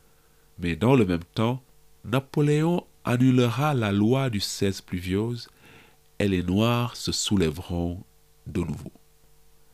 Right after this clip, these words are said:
En résumé, fièvre jaune plus désarmement des Noirs plus rétablissement de l'esclavage égale catastrophe française.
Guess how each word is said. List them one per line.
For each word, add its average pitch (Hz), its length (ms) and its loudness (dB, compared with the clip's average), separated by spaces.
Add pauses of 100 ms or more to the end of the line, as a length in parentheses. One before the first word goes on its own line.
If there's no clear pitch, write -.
(720)
En 85 100 -2
résumé, 117 600 2 (260)
fièvre 160 440 4
jaune 98 300 2 (160)
plus - 280 -8
désarmement 123 540 4
des 113 120 2
Noirs 127 500 0 (380)
plus - 260 -4
rétablissement 117 560 0
de 110 60 4
l'esclavage 101 760 -2 (520)
égale 87 400 -2
catastrophe - 640 -6
française. - 760 -12